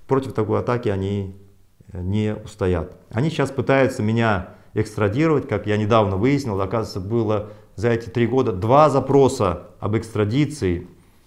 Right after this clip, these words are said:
Они вели переписку здесь. Я получил много информации, что они делали и так далее.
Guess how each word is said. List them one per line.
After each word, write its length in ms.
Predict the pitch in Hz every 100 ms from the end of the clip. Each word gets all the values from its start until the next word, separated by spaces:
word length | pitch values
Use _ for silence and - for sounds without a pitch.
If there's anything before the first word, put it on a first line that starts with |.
| -
Они 200 | 107 120
вели 180 | 131 143
переписку 720 | 139 135 131 151 165 165 120
здесь. 500 | 101 95 95 90 - - - - -
Я 200 | 123 139
получил 460 | 131 123 117 139 123
много 340 | 120 139 135
информации, 880 | 104 107 113 143 147 - 101 92 - - - _
что 300 | - - 135
они 180 | 120 107
делали 500 | 98 139 143 123 107
и 20 |
так 180 | 98 95
далее. 400 | 101 95 87